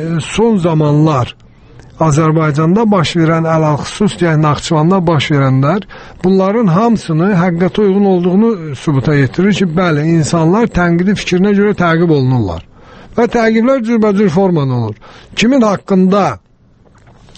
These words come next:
yalan xəbərçiliklə cinayət işi qaldırılır,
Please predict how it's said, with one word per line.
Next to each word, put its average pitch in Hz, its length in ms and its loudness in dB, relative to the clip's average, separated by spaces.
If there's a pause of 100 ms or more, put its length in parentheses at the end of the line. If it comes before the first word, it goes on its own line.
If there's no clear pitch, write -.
(180)
yalan 180 360 0
xəbərçiliklə 170 800 0
cinayət 139 400 0
işi 165 160 0
qaldırılır, 190 580 0